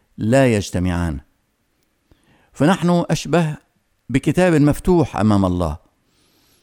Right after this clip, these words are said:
وهكذا يصير السؤال الذي يسبق العبادة هو الآتي: ما هي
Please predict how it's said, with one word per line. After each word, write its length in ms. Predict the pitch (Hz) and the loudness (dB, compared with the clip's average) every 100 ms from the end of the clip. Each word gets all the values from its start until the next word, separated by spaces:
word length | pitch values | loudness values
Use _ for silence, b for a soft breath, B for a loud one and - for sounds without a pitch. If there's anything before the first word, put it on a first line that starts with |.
| _ - | _ -4
وهكذا 640 | 101 123 143 117 101 107 | 0 2 2 0 0 0
يصير 360 | 98 95 131 101 | 0 -2 -4 -4
السؤال 720 | - 104 104 110 113 107 107 _ _ _ _ _ _ _ - | -4 -8 -2 -2 0 -4 -8 _ _ _ _ _ _ _ 0
الذي 520 | 135 165 147 147 139 | 2 4 2 2 2
يسبق 400 | 139 - 139 - | 0 -2 -4 -2
العبادة 500 | 123 110 120 139 123 | 0 2 2 0 0
هو 200 | 120 113 | 2 2
الآتي: 480 | 107 110 104 - 85 _ _ _ _ _ _ _ - | 0 0 -2 -4 -10 _ _ _ _ _ _ _ -8
ما 340 | - 143 208 190 | 0 2 4 2
هي 400 | 117 85 92 | 0 -2 -4